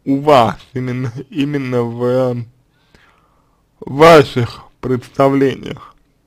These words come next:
о, о себе и об окружающих. Так, э, значит, я ему открыто показывал своё нежелание общаться. Ну,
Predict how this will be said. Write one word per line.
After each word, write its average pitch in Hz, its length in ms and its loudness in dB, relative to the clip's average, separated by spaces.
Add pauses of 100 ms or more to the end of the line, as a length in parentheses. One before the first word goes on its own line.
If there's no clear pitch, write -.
(960)
о, - 440 -16
о 131 160 2
себе 135 520 -2
и - 20 4
об 120 200 2
окружающих. 117 760 -8 (2500)
Так, 127 320 4
э, 135 200 2
значит, 127 340 -2
я 190 100 2
ему 196 140 0
открыто 165 340 -2
показывал 135 540 -2
своё 139 220 -2
нежелание 131 500 -4
общаться. 120 460 -6 (480)
Ну, 160 260 -10